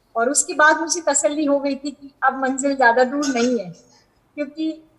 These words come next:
कई बार तो मुझे यूँ लगता था कि मैं थक रही हूँ पर मुझे नहीं लगता सर तो नहीं थक रहे। सर सुबह से शाम तक classes ले रहे हैं और आपकी जो energy level था सर, वो मुझे बहुत प्रेरित करता था कि रात के ग्यारह बजे भी वही same energy है,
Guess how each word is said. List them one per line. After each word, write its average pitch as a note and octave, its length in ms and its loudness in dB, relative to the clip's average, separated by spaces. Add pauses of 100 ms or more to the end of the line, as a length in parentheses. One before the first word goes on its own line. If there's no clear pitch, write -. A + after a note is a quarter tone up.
(200)
कई D#4+ 160 4
बार D#4+ 180 6
तो F#4 120 -6
मुझे E4 240 -6
यूँ E4 200 -2
लगता C#4+ 360 2
था D4 180 0
कि D4+ 180 -10
मैं D4+ 200 -2
थक D#4 280 -2
रही E4 200 0
हूँ E4 80 -4
पर F4+ 140 -2
मुझे E4+ 260 -6
नहीं F#4+ 180 -12
लगता D4+ 260 -6
सर D#4 220 0
तो - 180 -2
नहीं F4+ 220 -2
थक C4 240 -4
रहे। G3 180 -6 (640)
सर E4+ 260 0
सुबह D4+ 400 4
से E4+ 220 0
शाम E4 440 6
तक - 240 -10
classes C4 440 0
ले C4+ 180 4
रहे D#4 260 2
हैं E4+ 100 -6 (520)
और B3+ 300 6 (280)
आपकी D4+ 580 2 (100)
जो D#4+ 140 0
energy B3 460 0
level D#4+ 380 2
था C#4+ 200 -2
सर, G#3 260 -4 (380)
वो F#4 140 -2
मुझे F#4+ 260 -4
बहुत D4+ 280 0
प्रेरित C4+ 420 2
करता F#3+ 280 -8
था F3+ 180 -10 (760)
कि D4 80 -6
रात C4 320 4
के F4+ 60 -6
ग्यारह C#4+ 340 2
बजे F4+ 240 -4
भी F4 160 -6
वही D#4+ 260 0
same E4+ 280 -2
energy C#4+ 400 -2
है, D4 160 -2